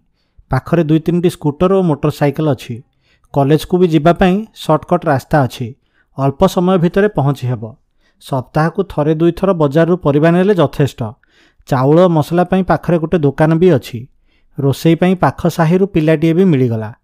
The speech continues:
ସବୁ ଦୃଷ୍ଟିରୁ ସୁବିଧା। ତେଣୁ ଘରଟି ଭଡ଼ାରେ ନେଇଗଲେ ସେମାନେ। ଆଗରୁ ମାଲିକ ସେ ଘରେ ନିଜେ ରହୁଥିଲା। ଏବେ ସେ ନିଜ ଘର ଛାଡ଼ି ମାତ୍ର ଦୁଇ କିଲୋମିଟର ଦୂରରେ ଥିବା ଅନ୍ୟ ଏକ ଘରକୁ ଭଡ଼ାରେ ଚାଲିଗଲା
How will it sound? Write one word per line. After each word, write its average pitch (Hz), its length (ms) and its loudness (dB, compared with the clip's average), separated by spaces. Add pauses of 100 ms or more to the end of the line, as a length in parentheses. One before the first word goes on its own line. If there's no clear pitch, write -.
(320)
ସବୁ 180 300 0
ଦୃଷ୍ଟିରୁ 202 400 2
ସୁବିଧା। 120 480 0 (520)
ତେଣୁ 180 180 4
ଘରଟି 151 400 -2
ଭଡ଼ାରେ 156 420 2
ନେଇଗଲେ 180 480 2 (280)
ସେମାନେ। 120 460 -4 (720)
ଆଗରୁ 143 260 2
ମାଲିକ 160 380 2
ସେ 190 200 2
ଘରେ 170 200 2
ନିଜେ 160 260 4
ରହୁଥିଲା। 120 520 0 (400)
ଏବେ 147 180 2
ସେ 190 140 0
ନିଜ 151 240 4
ଘର 170 240 4
ଛାଡ଼ି 190 260 0
ମାତ୍ର 175 320 0
ଦୁଇ 160 220 0
କିଲୋମିଟର 185 420 0
ଦୂରରେ 180 280 0
ଥିବା 202 340 0
ଅନ୍ୟ 143 260 2
ଏକ 175 180 0
ଘରକୁ 180 320 0
ଭଡ଼ାରେ 143 340 2
ଚାଲିଗଲା 117 500 -4